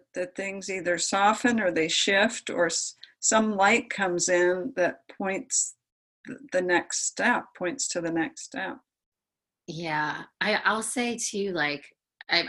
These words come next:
Speaker 2: I'm going through this process very quickly. Um, but, I mean, I'm, I'm talking about right now, the way that I'm explaining it, it sounds
Speaker 1: Right.
Speaker 2: like it happened very fast, but in the moment, I had all of the feelings of, all of the thoughts,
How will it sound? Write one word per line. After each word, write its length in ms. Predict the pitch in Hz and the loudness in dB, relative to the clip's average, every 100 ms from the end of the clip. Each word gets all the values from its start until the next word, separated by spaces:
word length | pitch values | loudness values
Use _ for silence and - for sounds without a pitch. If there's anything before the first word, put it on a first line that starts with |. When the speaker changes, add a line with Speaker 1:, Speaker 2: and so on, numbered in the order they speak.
| 180 | -4
Speaker 2:
I'm 160 | 180 | -6
going 260 | 170 175 185 | -6 -6 -4
through 140 | 180 | -6
this 160 | 147 - | -6 -10
process 420 | - 135 - 135 | -2 -2 -2 -6
very 240 | 143 139 - | -4 -4 -6
quickly. 540 | - 139 - 180 214 214 _ - - _ _ | -10 -10 -6 -6 -6 -8 _ -20 -20 _ _
Um, 420 | 156 143 143 139 _ _ - | -2 -2 -4 -12 _ _ -8
but, 340 | 180 156 147 - | -2 -2 -2 -4
I 40 | |
mean, 280 | 185 165 160 - | -4 -4 -6 -4
I'm, 200 | 156 156 | -2 -2
I'm 160 | 160 | -4
talking 260 | 156 160 - | -4 -6 -4
about 220 | 156 151 156 | -2 -2 0
right 160 | 151 | -2
now, 160 | 143 143 | 0 -2
the 80 | 143 | -2
way 140 | 143 147 | -4 -2
that 100 | 147 | -2
I'm 120 | 139 | -4
explaining 560 | 147 - 151 156 160 | -8 -10 -6 -4 -2
it, 140 | 151 - | -2 -4
it 120 | 139 | -8
sounds 460 | 151 214 160 180 185 | -4 4 4 4 0
Speaker 1:
Right. 80 | - | -10
Speaker 2:
like 140 | - | -14
it 60 | - | -2
happened 320 | 143 - 143 | -2 0 -4
very 260 | 139 135 135 | -4 -4 -2
fast, 340 | 151 143 151 - | 0 0 -2 -4
but 100 | 156 | -4
in 100 | 165 | -2
the 80 | 156 | -2
moment, 580 | 151 147 170 190 139 - | -2 -2 0 2 0 -2
I 60 | 156 | -4
had 260 | 147 151 - | -2 -2 2
all 260 | 151 185 | 4 4
of 60 | 185 | 4
the 100 | 160 | -2
feelings 500 | - 147 147 147 147 | -4 -4 -2 -6 -4
of, 240 | 135 131 135 _ - - - - _ _ - | 0 0 -2 _ -20 -18 -20 -20 _ _ -2
all 280 | 170 185 | 2 4
of 80 | 190 | 2
the 100 | 165 | -2
thoughts, 480 | 143 170 240 147 - | -4 -2 0 0 -2